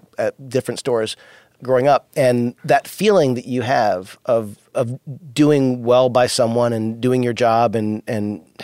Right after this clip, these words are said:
being helpful and getting n-, not even a, an acknowledgement or a look or a nod. And look, I, I'm sure that this happens all the time to everyone, but it's a different thing when you have the job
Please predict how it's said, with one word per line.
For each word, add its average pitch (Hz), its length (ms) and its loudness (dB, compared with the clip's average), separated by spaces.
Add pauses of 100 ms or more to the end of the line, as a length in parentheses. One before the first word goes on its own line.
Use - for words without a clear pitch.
(120)
being 135 180 0
helpful 110 560 0 (460)
and 113 400 -2
getting 117 720 -2 (420)
n-, 139 220 -4
not 127 180 0
even 120 200 -2
a, 110 180 0 (200)
an 113 120 -4
acknowledgement 113 580 0
or 104 60 -2
a 104 60 -2
look 113 280 -2
or 120 80 -2
a 113 200 -4
nod. 120 280 2
And 139 240 0
look, 170 220 0 (160)
I, - 360 -6
I'm 139 140 -2
sure 143 200 -2
that 127 160 -4 (180)
this 123 180 -4
happens 110 460 -4 (420)
all 120 140 4
the 131 60 0
time 117 160 -2
to 117 100 -4
everyone, 107 480 -2 (640)
but - 240 0
it's 143 160 -2
a 127 40 -2
different 147 360 -2
thing 120 400 0
when 113 200 -2
you 110 180 -4
have 110 300 0
the 117 80 -4
job 101 480 0